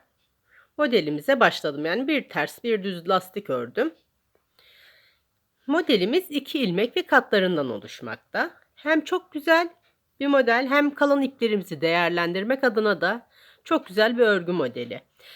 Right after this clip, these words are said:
Ya ben üç renkle yaptım ama siz istediğiniz renkle yapabilirsiniz. Ben ana renk olarak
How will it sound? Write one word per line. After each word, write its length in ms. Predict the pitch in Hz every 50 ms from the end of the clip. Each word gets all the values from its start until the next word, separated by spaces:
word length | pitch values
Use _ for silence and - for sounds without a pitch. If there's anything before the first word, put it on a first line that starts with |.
| - _ _ _ -
Ya 200 | 262 247 214 233
ben 140 | 277 285
üç 240 | 311 311 - - -
renkle 320 | 277 240 226 - - 143 135
yaptım 580 | 120 113 - - _ _ - 302 349 349 - _ -
ama 180 | 262 277 302
siz 220 | - - - 254 254
istediğiniz 840 | 240 262 254 - - 285 269 247 294 330 339 359 349 302 247 240 208
renkle 300 | 208 190 175 - - 202
yapabilirsiniz. 1040 | 185 170 - - 175 147 151 143 143 127 113 - - - 110 101 101 - - - - _ _ _ _ _ _ _ _ _ _ _ _ _ _ - - - - -
Ben 100 | 294 285
ana 300 | - 330 359 349 359 330
renk 300 | 254 185 165 151 - -
olarak 600 | 160 151 156 175 226 285 320 - - - - _